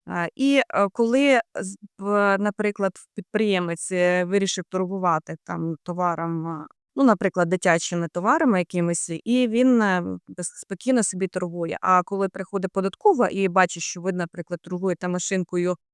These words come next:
і на пульт управління, то це вже складнопобутовий товар, і, і вам потрібно вести відомість обліку товарів і мати всі документи на цей товар.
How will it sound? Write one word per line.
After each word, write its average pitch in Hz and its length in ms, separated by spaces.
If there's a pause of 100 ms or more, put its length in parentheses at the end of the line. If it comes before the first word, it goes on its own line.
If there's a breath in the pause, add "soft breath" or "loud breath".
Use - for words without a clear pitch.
(260)
і 196 220
на 190 200
пульт 214 300
управління, 226 580
то 175 100
це 277 200
вже 190 280 (280)
складнопобутовий 180 1000
товар, 240 320 (760)
і, 175 180
і 247 400
вам 220 240
потрібно 190 420
вести 190 520
відомість 196 520
обліку 185 420
товарів 196 560
і 185 120
мати 202 540
всі 190 220
документи 170 520
на 165 120
цей 160 200
товар. 165 300